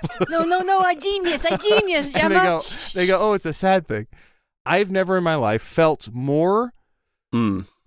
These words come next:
Speaker 1: just, like, set up, just, like, set up for success.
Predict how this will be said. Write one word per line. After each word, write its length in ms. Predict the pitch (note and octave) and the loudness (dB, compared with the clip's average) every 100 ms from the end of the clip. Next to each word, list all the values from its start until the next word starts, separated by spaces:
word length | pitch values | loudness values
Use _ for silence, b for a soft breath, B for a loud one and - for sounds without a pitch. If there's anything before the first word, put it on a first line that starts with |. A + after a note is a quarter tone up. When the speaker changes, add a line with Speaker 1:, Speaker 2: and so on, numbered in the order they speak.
| _ _ _ | _ _ _
Speaker 1:
just, 320 | B2+ D#3+ D#3+ - | -2 0 0 0
like, 180 | C#3+ - | 0 -2
set 400 | - - D#3+ E3 | -4 -2 0 0
up, 140 | A2+ | 0
just, 180 | D#3 D#3+ | -2 0
like, 160 | C#3+ - | 0 0
set 380 | - - E3 | -4 -2 2
up 120 | F#3+ - | 2 0
for 120 | D#3 | -2
success. 540 | - A#2+ - F#2+ - | -2 -4 -2 -4 -4